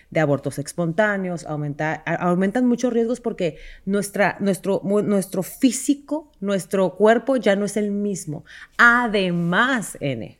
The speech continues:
esto es algo que, bueno, cada quien, son decisiones que cada quien toma y cada quien es mamá a la edad que quiere y... y, pero tampoco se pasen, o sea, tampoco se esperen tanto tiempo porque ser mamá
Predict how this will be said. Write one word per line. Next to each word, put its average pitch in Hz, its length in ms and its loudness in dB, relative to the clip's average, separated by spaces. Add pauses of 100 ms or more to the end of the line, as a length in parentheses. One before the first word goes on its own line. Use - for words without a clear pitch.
esto 180 220 0
es 233 80 0
algo 226 200 2
que, 202 120 -2
bueno, 151 320 -4
cada 190 260 2
quien, 208 300 -4
son 190 180 -6
decisiones 180 440 -4
que 185 120 -10
cada 233 400 0
quien 214 240 -6
toma 190 400 -4 (380)
y 185 100 -6
cada 196 260 0
quien 214 140 -2
es 202 100 -4
mamá 185 380 -2
a 175 160 -4
la 160 80 -2
edad 156 160 -2
que 160 140 -8
quiere 170 500 -2
y... 165 320 -2
y, 160 300 -2 (720)
pero 185 240 0
tampoco 165 480 -2
se 156 140 -4
pasen, 143 560 -6
o 131 60 -14
sea, 143 180 -4
tampoco 156 340 -4
se 190 60 -4
esperen 160 340 -2
tanto 160 300 -6
tiempo 147 420 -4
porque 147 480 -4
ser 175 220 -2
mamá 190 640 -4